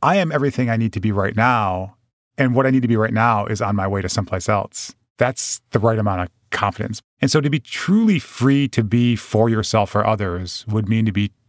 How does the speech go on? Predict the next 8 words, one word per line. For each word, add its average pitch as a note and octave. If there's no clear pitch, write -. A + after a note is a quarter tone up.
free A2+
to B2
grow G2
in C3
yourself F#2
and F#2+
towards B2
others. G2